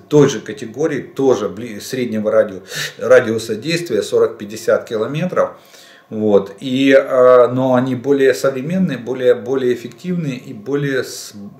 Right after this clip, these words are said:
с бо-, с меньшей, с меньшим временем реакции на появление цели. Вот.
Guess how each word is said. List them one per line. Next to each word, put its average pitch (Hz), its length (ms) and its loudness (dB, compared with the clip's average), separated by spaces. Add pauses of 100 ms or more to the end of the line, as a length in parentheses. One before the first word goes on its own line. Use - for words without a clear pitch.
(140)
с - 160 -16
бо-, 113 360 -4
с - 360 -16
меньшей, 135 580 0 (240)
с - 100 -14
меньшим 139 380 0
временем 113 440 -4
реакции 113 520 0
на 101 360 -8
появление 98 640 -6
цели. 90 520 -6 (520)
Вот. 87 360 -10